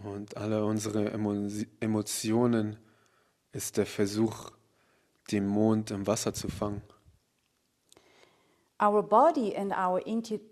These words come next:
Speaker 2: intellect has, um, developed, uh, to a very advanced level in modern time.
Speaker 1: Unser Körper und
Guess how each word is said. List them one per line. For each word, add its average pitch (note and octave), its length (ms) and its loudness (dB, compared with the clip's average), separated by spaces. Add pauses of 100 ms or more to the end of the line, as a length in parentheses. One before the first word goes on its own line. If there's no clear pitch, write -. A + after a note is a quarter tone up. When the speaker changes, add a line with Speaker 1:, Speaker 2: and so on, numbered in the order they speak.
Speaker 2:
intellect F#3 840 0 (140)
has, F3 320 -6 (920)
um, E3 840 -4 (260)
developed, G3+ 880 6
uh, A#2 460 -18
to G3 100 -6
a - 120 -2
very A3+ 420 6
advanced F#3 800 2
level D#3+ 560 0
in D#3+ 140 -4
modern D#3 600 -2
time. D3 460 -10 (1400)
Speaker 1:
Unser A2 180 -4
Körper A2+ 360 0
und G2 120 0